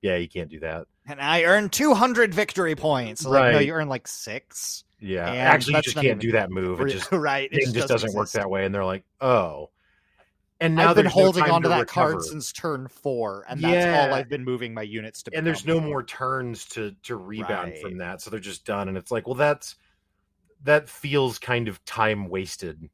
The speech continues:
Speaker 1: You know what I
Speaker 2: Mm-hmm.
Speaker 1: mean? Like,
Speaker 2: Well, and I think that, like, I think having,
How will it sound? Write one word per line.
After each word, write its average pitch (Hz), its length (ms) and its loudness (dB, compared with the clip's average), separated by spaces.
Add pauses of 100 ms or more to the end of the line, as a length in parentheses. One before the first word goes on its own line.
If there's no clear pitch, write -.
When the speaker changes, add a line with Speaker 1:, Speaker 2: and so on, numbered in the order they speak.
Speaker 1:
You 113 140 -2
know 117 100 4
what 113 100 2
I 110 60 -2
Speaker 2:
Mm-hmm. 147 100 -8
Speaker 1:
mean? 104 240 -8
Like, 92 280 -4
Speaker 2:
Well, 196 120 10
and 220 80 8
I 214 60 4
think 233 280 -2
that, 190 140 -2
like, 156 360 -2 (260)
I 156 80 -6
think 180 420 -8
having, 147 640 -8